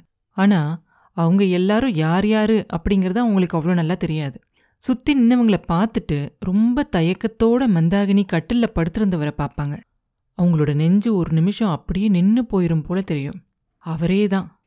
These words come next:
எத்தனையோ யுகம் அப்படின்னு சொல்லக்கூடிய நீண்ட காலத்துக்கு முன்னாடி அவங்களோட சின்னஞ்சிறு பெண்ணா இருந்த காலத்துல அவங்களோட உள்ளத்தையும் உயிரையும் கொல்ல கொண்ட அந்த மனுஷன்தான். அவங்க இருந்த பூதத்தீவுல கொஞ்ச நாள்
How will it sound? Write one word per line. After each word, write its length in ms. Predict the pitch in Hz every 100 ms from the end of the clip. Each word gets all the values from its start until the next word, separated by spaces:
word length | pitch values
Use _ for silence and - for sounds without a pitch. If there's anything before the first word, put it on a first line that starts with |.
| _
எத்தனையோ 760 | - 165 - 196 202 202 240 269
யுகம் 420 | 196 190 233 196 - _ _ -
அப்படின்னு 280 | 180 202 214
சொல்லக்கூடிய 680 | 196 175 214 220 220 196 170
நீண்ட 420 | 160 185 214 220
காலத்துக்கு 560 | 220 214 240 247 247
முன்னாடி 560 | 190 175 180 214 180 190 - _ _
அவங்களோட 340 | 170 175 160 160
சின்னஞ்சிறு 580 | 180 208 233 220 247 247
பெண்ணா 300 | 208 190 214
இருந்த 520 | 208 175 190 190 170 _ -
காலத்துல 560 | 160 180 196 208 160 _ _ _ _ -
அவங்களோட 280 | 185 190 170
உள்ளத்தையும் 720 | 160 175 202 220 220 208 226
உயிரையும் 480 | 170 185 208 208 220
கொல்ல 300 | - 180 202
கொண்ட 320 | 220 208 208 240
அந்த 160 | 185
மனுஷன்தான். 600 | 160 156 160 170 147 - - _ _ _ _ _
அவங்க 280 | - 175 170
இருந்த 360 | 165 190 226 202
பூதத்தீவுல 800 | 160 220 226 226 196 190 240 156 - -
கொஞ்ச 260 | 175 165
நாள் 420 | 170 180 208 156